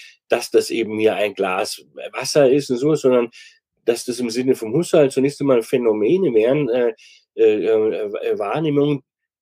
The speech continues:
die dann noch weiteren Unterscheidungen zu, äh, äh, zu, ähm, äh, zugeführt werden oder an die herangetragen werden, äh, durch, ähm, einen, äh, Beobachter. Aber natürlich ist, wenn er,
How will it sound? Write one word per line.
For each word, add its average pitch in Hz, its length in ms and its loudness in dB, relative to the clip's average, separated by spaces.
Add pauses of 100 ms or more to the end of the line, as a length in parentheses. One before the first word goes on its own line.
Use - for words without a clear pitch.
(420)
die 156 140 -6
dann 139 280 4
noch 147 220 4 (120)
weiteren 135 500 2
Unterscheidungen 135 720 2
zu, 214 320 -8 (120)
äh, 104 40 0 (920)
äh, - 60 -14
zu, 151 320 -4
ähm, 107 440 -2
äh, 101 520 -10
zugeführt 113 460 -2
werden 85 280 -2
oder 92 200 -8
an 95 80 -10
die 104 180 -10
herangetragen 104 720 -2
werden, 110 280 -2 (720)
äh, 123 300 4 (340)
durch, 123 320 0
ähm, 113 380 2
einen, 117 340 -2 (200)
äh, 110 180 2
Beobachter. 107 600 -2 (220)
Aber 117 340 2
natürlich 139 320 0
ist, - 200 -6
wenn 123 180 2
er, 117 80 0